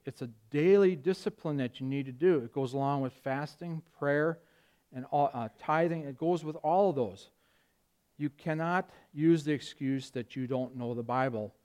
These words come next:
only if you're not reading it. And that tells me that you're not reading it. So that's an easy fix for that first question. The second one is, "I need more training. I'm not an evangelist or a pastor."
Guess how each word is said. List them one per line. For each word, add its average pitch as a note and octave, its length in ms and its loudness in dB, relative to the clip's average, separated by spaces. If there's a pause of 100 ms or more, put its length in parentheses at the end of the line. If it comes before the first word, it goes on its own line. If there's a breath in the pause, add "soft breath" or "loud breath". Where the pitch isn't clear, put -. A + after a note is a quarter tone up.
(340)
only G3+ 340 6
if D#3 140 0
you're D#3 60 -2
not D3+ 200 0
reading E3+ 240 4
it. F2+ 160 -10
And B2 120 -4
that B2+ 180 -2
tells C#3 280 2
me C#3 120 -2
that B2 320 -4
you're A#2+ 100 -10
not B2 200 -4
reading D3 260 -2
it. - 160 -10
So A2+ 280 -6 (240 soft breath)
that's F#3 260 4
an F3 60 -12
easy F3 260 0
fix - 320 -2
for C3 160 -6
that C3 280 -2
first - 280 -4
question. G#2 440 -8 (840 soft breath)
The C#3 80 -18
second G#3 360 4
one C#3+ 480 4
is, C#3+ 400 6
"I C#3+ 140 -2
need E3+ 240 0
more D#3 180 0
training. D3+ 400 -4
I'm B2+ 80 0
not D#3+ 220 2
an E3 140 0
evangelist C3+ 680 0
or A#2+ 120 -2
a A2+ 40 -8
pastor." C#3 640 -8